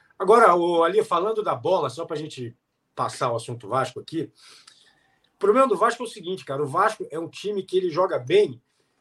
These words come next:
se defendendo, sendo reativo, né? Quando ele tá em São Ja-, em São Januário, com a torcida que ele precisa propor, ele não tá conseguindo. Esse que é o problema. Foi assim contra o Bahia,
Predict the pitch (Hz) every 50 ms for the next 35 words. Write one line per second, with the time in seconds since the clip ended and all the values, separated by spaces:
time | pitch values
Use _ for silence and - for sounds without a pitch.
0 | _ _ - - 208 202 220 226 220 - 240 247 190 185 180 175 160 135 - 170
1 | 175 190 175 196 240 247 247 - 190 196 170 135 139 139 143 156 - - 208 247
2 | 269 247 - 220 214 202 202 - 190 170 143 156 151 151 147 - - - - _
3 | - 131 127 - 165 151 147 151 143 135 127 139 151 - 127 - 135 - - 147
4 | - - - 185 147 151 - 165 147 127 - 135 127 - - 147 165 151 - -
5 | 160 143 147 - 160 185 233 220 - - _ _ _ _ _ - - - - _
6 | _ _ _ _ - 147 151 160 160 180 190 185 185 185 - 196 190 - 262 240
7 | 240 190 175 143 110 - _ _ _ _ _ _ _ _ - 131 139 135 - 160
8 | 156 156 220 220 185 175 151 139 131 - - 156 156 151 - 156 151 151 151 151
9 | 151 160 160 214 220 190 185 190 196 180 165 -